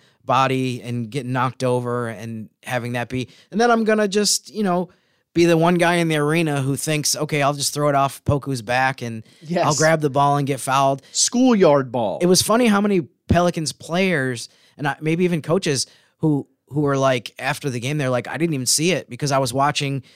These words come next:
Speaker 1: um, you know,
Speaker 2: But
Speaker 1: there
Speaker 2: Willie
Speaker 1: was
Speaker 2: Green
Speaker 1: players
Speaker 2: said he
Speaker 1: who
Speaker 2: was looking down at something else.
Speaker 1: Right. Uh,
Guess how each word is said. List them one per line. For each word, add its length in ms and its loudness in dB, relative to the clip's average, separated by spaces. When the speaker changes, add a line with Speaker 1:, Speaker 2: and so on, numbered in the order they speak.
Speaker 1:
um, 380 -4
you 80 -6
know, 80 2
Speaker 2:
But 20 4
Speaker 1:
there 40 0
Speaker 2:
Willie 100 4
Speaker 1:
was 100 2
Speaker 2:
Green 100 2
Speaker 1:
players 160 4
Speaker 2:
said 100 4
he 60 4
Speaker 1:
who 40 6
Speaker 2:
was 120 -2
looking 280 2
down 260 4
at 120 -2
something 360 0
else. 280 0
Speaker 1:
Right. 280 4
Uh, 160 -10